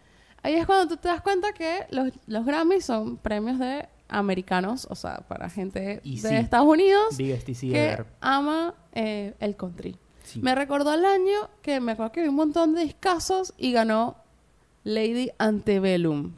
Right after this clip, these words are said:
Speaker 1: Y todos nos quedamos así. Creo que fue en dos mil once, dos mil diez. Todos ahí que, "What the fuck?".
Speaker 2: Vos, vos me hablás de música country, está bien, Taylor Swift en su momento empezó como música country,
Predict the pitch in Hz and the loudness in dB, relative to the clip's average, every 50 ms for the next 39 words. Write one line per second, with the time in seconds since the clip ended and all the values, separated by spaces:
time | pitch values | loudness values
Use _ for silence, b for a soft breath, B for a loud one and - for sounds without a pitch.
0 | - - - - - - - 214 - 208 202 202 233 254 - - 214 196 190 208 | -8 -6 -6 -4 -4 -2 -2 0 2 2 2 4 2 0 0 0 0 0 2 0
1 | 226 220 - 226 - - 233 247 294 294 - - 285 262 233 220 208 208 214 220 | 0 -2 -2 -6 -4 -2 0 0 0 0 2 0 0 2 2 2 2 2 2 0
2 | 214 214 208 208 208 226 233 233 233 226 220 208 - 208 202 202 202 214 220 220 | 0 2 2 2 2 2 2 0 0 -2 -2 -2 -2 -2 0 0 2 0 2 2
3 | 226 220 214 - 208 220 214 233 233 - - - - _ _ _ b b b b | 2 0 0 0 0 0 0 -2 -4 -6 -10 -12 -12 _ _ _ b b b b
4 | b b b b b b b b b b b b _ - 339 381 403 415 403 - | b b b b b b b b b b b b _ -6 -2 -2 0 -2 -2 -2
5 | 403 403 392 - - - - - 220 214 208 202 202 202 202 - 202 226 226 - | -2 -2 -2 -4 -8 -12 -8 -4 -4 -2 -2 -2 -2 0 4 4 4 4 4 -2
6 | 196 214 220 220 220 208 196 202 196 190 185 165 165 180 165 175 160 151 143 151 | -4 -2 -2 -2 -2 -2 -2 -4 -2 -2 -4 -4 -4 -6 -6 -6 -6 -6 -4 -4
7 | 165 156 143 131 139 143 131 120 135 135 135 131 123 120 131 127 127 123 120 - | -4 -4 -4 -4 -6 -8 -8 -6 -4 -4 -2 -2 -2 -2 -4 -6 -6 -6 -8 -8
8 | 143 131 135 123 120 117 117 120 131 123 127 117 120 117 - 151 139 123 113 113 | -8 -8 -8 -8 -6 -6 -6 -4 -6 -6 -8 -10 -10 -8 -8 -6 -6 -6 -6 -8
9 | 120 - 120 120 123 120 117 139 131 127 127 139 156 | -10 -10 -10 -10 -8 -8 -6 -6 -6 -6 -6 -6 -8